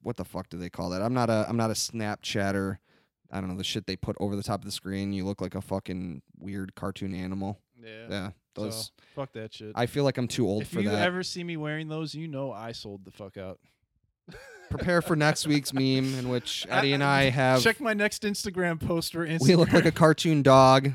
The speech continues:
Speaker 2: They send us a, they send us a giant box of shit, and we're like,
Speaker 1: Yeah.
Speaker 2: "Yes!"
Speaker 1: Snapchat, if you wanna send us a bunch of physical stuff,
Speaker 2: <laughs>
Speaker 1: we will definitely become any sort of fucking animal or thing that you want us to be.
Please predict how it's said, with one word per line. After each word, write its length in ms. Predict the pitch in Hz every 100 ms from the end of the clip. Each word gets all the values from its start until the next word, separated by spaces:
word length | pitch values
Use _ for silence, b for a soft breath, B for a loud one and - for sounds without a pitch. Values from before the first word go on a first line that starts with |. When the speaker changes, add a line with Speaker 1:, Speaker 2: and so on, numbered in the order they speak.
| 110
Speaker 2:
They 80 | 190
send 240 | 196 185 180
us 120 | 170
a, 100 | 160
they 120 | 147 151
send 240 | 160 151
us 120 | 151
a 60 | 135
giant 400 | 120 123 127 117
box 300 | 113 113 -
of 60 |
shit, 160 | - 123
and 40 | 120
we're 60 | 127
like, 120 | 127
Speaker 1:
Yeah. 160 | 120 127
Speaker 2:
"Yes!" 580 | 254 214 - - - -
Speaker 1:
Snapchat, 460 | 156 160 139 175 160
if 100 | 139
you 100 | 156
wanna 160 | 160 151
send 240 | 139 139
us 240 | 143 139 -
a 60 | 127
bunch 260 | 131 123
of 100 | 120
physical 580 | - 131 120 127 147 139
stuff, 560 | - 160 160 160 - - -
Speaker 2:
<laughs> 180 | - -
Speaker 1:
we 80 | 143
will 100 | 139
definitely 680 | 113 131 131 127 131 135 131
become 500 | 113 113 - 113 110 -
any 360 | 107 110 110
sort 260 | 104 107 104
of 100 | 98
fucking 420 | 107 101 101 101
animal 720 | - 101 104 101 104 104 104
or 140 | 80 98
thing 380 | - 95 95 95
that 100 | 76
you 100 | 95
want 180 | 87 90
us 120 | -
to 80 | 90
be. 300 | 95 90